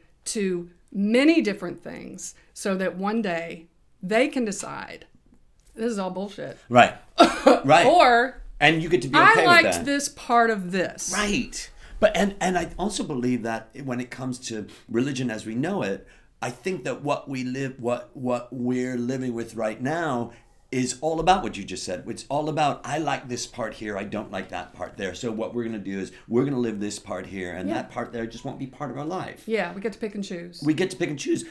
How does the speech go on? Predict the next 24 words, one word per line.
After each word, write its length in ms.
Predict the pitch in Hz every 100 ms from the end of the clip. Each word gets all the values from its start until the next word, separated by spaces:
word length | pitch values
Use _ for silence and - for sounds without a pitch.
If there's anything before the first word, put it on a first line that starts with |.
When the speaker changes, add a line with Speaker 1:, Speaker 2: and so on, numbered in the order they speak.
| -
Speaker 2:
because 200 | - 123
we 60 |
get 140 | 131 135
to 60 | -
pick 140 | 110
and 80 | 104
choose. 420 | - 73 - - -
Speaker 1:
Yes. 340 | - 202 170 170
Speaker 2:
It, 220 | 131 127
it 240 | 135 131 -
comes, 500 | - 151 143 135 - -
it 260 | 123 123 117
becomes 580 | 117 - 131 120 - - _ _ _ _ _
harder. 500 | - - 139 151 117
Well, 200 | 113 120 127
no, 320 | 120 139 151
we 180 | 131 120
don't 360 | 104 139 147
get 160 | 113 98
to 60 |
pick 160 | - 92
and 100 | 87
choose 360 | 92 82 85 - - -
because 1000 | 101 120 - - 156 135 101 87 85 -